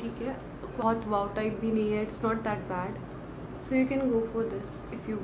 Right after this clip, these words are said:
want। लास्ट हमारे पास है ये वाली सिल्वर ऑक्सीडाइज्ड ज्वेलरी, इसमें है four pair of झुमका, जिनकी क्वालिटी अभी मैं आपको फटाफट से दिखा देती हूँ। ये again बहुत ज़्यादा पैथेटिक है, इनकी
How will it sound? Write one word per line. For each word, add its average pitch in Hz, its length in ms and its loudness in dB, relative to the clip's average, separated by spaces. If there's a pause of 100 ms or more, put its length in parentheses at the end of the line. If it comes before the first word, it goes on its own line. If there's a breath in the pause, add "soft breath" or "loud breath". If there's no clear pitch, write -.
want। 180 320 -6 (280 loud breath)
लास्ट 262 300 4
हमारे 330 240 8
पास 330 220 4
है 339 80 8
ये 269 260 6
वाली 269 260 6
सिल्वर 254 360 4
ऑक्सीडाइज्ड 240 580 2
ज्वेलरी, 214 400 0 (340 loud breath)
इसमें 240 280 2
है 277 180 0
four 247 220 8
pair 247 260 4
of 254 180 -4
झुमका, 220 420 0
जिनकी 233 300 -2
क्वालिटी 202 440 2
अभी 208 160 -2
मैं 220 120 2
आपको 214 300 -4
फटाफट 214 240 -4
से 233 120 -2
दिखा 202 240 -4
देती 170 280 -4
हूँ। 240 120 0 (420)
ये 254 120 6
again 240 400 6
बहुत 220 200 2
ज़्यादा 226 300 4
पैथेटिक 208 380 -4
है, 220 120 -2
इनकी 214 340 -6